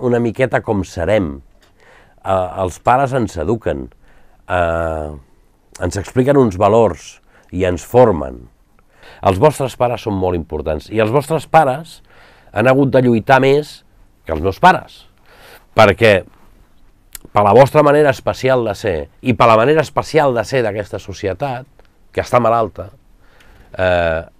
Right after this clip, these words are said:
ells han hagut de lluitar perquè vosaltres poguéssiu fer esport, eh, poguéssiu treballar, eh, poguéssiu estar fent un programa de televisió. Tot això ho han fet els vostres pares.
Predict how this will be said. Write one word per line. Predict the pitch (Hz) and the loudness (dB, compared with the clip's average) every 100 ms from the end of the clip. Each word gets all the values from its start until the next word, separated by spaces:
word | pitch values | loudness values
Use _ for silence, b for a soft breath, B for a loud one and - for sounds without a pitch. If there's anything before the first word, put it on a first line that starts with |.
| 104 | -8
ells | 113 151 | -6 -2
han | 139 | -2
hagut | 117 117 | -2 -2
de | 113 | -2
lluitar | 104 95 117 | -2 0 -2
perquè | 117 95 | -2 -2
vosaltres | 90 90 120 131 120 | -2 0 0 0 -4
poguéssiu | - 101 117 131 | -4 -4 0 -2
fer | - 127 | -2 -6
esport, | - 120 117 113 b b b b | -4 -2 -2 -4 b b b b
eh, | 90 90 90 87 87 85 | 0 2 2 2 -2 -2
poguéssiu | 92 98 101 131 | -2 -2 -2 -4
treballar, | 127 127 117 110 110 107 b b b | 0 2 2 2 2 0 b b b
eh, | 95 95 | -2 -2
poguéssiu | - 98 113 139 135 | 0 0 0 2 -2
estar | - | -2
fent | 123 131 | -4 -2
un | 113 | 0
programa | 123 120 | 0 0
de | 113 | -2
televisió. | 117 113 110 98 107 107 107 b b b b _ - | -2 -2 -2 0 0 0 -2 b b b b _ -6
Tot | 117 | -4
això | 143 131 | -2 -2
ho | 143 | -2
han | 123 | -2
fet | 117 104 | -4 -4
els | 80 | -6
vostres | 80 - 76 | -6 -8 -12
pares. | - 78 76 - | -6 -6 -6 -12